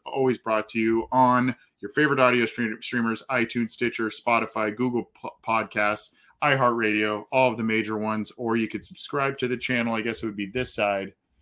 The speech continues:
on YouTube. Subscribe to that, turn the bells on for notifications so you know when we've got new stuff coming at you, when we go live, all that kind of stuff. Okay, good to see everybody, and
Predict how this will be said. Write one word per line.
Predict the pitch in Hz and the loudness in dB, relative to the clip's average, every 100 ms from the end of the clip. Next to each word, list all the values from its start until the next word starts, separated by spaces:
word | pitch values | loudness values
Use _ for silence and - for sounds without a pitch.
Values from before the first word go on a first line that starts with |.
| _ _ _ | _ _ _
on | 117 117 | -4 -2
YouTube. | 113 110 - 113 110 | -2 -2 0 0 0
Subscribe | - - 123 113 110 | -6 -6 0 0 -2
to | 107 | -2
that, | 107 104 - | 0 0 -2
turn | 113 110 | -6 -6
the | |
bells | 104 104 101 | -2 -2 -2
on | 101 101 | -4 -6
for | - | -6
notifications | 101 101 98 92 - 170 190 185 180 170 | -6 -6 -6 -8 0 2 2 0 0 -2
so | - | -2
you | 117 107 | -2 -2
know | 110 101 | -2 -2
when | 117 196 214 | 0 2 2
we've | 202 170 | 2 2
got | 175 156 139 | 6 6 6
new | 131 113 | 0 -2
stuff | - 196 185 | 0 0 0
coming | - 170 160 | 0 -2 0
at | 156 151 | -2 -2
you, | 131 | -4
when | 110 170 190 | 0 0 2
we | 170 | 0
go | 151 131 | 2 4
live, | 117 110 107 120 - | 6 6 4 -2 -2
all | 117 | 0
that | 107 - | 0 -4
kind | 104 | -6
of | - | -6
stuff. | 95 87 - | -10 -4 2
Okay, | 160 156 101 - - _ - | 4 4 2 -2 -20 _ 4
good | 156 151 | 6 6
to | 147 | 2
see | 160 156 | 2 4
everybody, | 135 131 120 120 120 120 123 120 | 6 4 4 4 4 2 -2 -6
and | 110 107 107 107 104 | -2 -2 -2 -4 -8